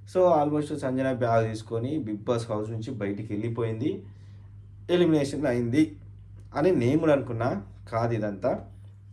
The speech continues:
తను వెళ్ళిపోయింది అని చెప్పేసి కొంతమంది ఫిక్స్ అయిపోయిండ్రు, లేదు ఈ సీక్రెట్ రూమ్కి వెళ్ళింది అని చెప్పేసి కొంతమంది ఫిక్స్ అయ్యిండ్రు. ఇక నైట్ ఎట్లా ము-, ఆ, అన్ని ముచ్చట్లు నడుస్తాయి కాబట్టి ఇక అనుకుంటున్నారు,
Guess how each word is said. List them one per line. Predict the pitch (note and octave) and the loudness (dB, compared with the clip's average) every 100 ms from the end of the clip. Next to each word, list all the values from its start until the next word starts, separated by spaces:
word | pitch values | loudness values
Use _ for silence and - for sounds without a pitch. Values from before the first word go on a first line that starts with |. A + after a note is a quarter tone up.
| - | -2
తను | C#3+ E3+ | 2 4
వెళ్ళిపోయింది | C#3 D3+ E3 F3 F3 E3+ E3+ | 4 2 4 4 4 2 2
అని | D#3+ | 2
చెప్పేసి | D#3+ D3+ D#3 D3+ D3 F3 G3 - - - - - - | 0 0 0 0 0 0 0 -2 -12 -18 -20 -20 -8
కొంతమంది | A#2+ C3 D3+ D3+ | -4 0 0 0
ఫిక్స్ | C#3+ C#3 D3 | -2 -6 -4
అయిపోయిండ్రు, | C3+ C#3 C#3 C#3 D#3 - - - - | -2 -2 -2 -2 -4 -6 -16 -18 -4
లేదు | B2+ D#3 E3+ | 0 2 4
ఈ | D#3+ D#3 | 2 2
సీక్రెట్ | - C#3 D3 E3+ D#3 | 2 0 0 0 0
రూమ్కి | D#3+ D#3+ D3 C#3 C#3+ | 0 2 0 -2 -2
వెళ్ళింది | C3+ C#3 C3 B2+ | 0 0 0 0
అని | B2 | 0
చెప్పేసి | B2 C#3 C#3 | -2 -6 -8
కొంతమంది | - G#2 B2 C3 | -6 -4 -2 -2
ఫిక్స్ | B2+ A#2+ B2+ | -4 -6 -4
అయ్యిండ్రు. | A#2+ B2 D3 - - - C#3+ | -4 -2 -4 -8 -16 -14 -2
ఇక | |
నైట్ | C#3+ C3 C#3+ | 0 2 2
ఎట్లా | D#3 D3 D3 | 0 0 0
ము-, | D3+ C#3+ A#2+ - C3 | 2 0 -4 -4 -2
ఆ, | A#2+ A#2 | 0 0
అన్ని | A#2 C3+ | 0 0
ముచ్చట్లు | B2 A#2+ C3+ C#3 | -2 -2 -2 -2
నడుస్తాయి | G#2+ A2+ A#2 C3 | -2 -4 -2 0
కాబట్టి | B2+ A2+ A2+ C3 - - - - - D#3+ | 2 0 -2 -6 -8 -14 -20 -20 -12 0
ఇక | |
అనుకుంటున్నారు, | D#3 D3+ E3 D#3 D3+ D3 B2+ | 2 2 -2 -2 0 -2 -4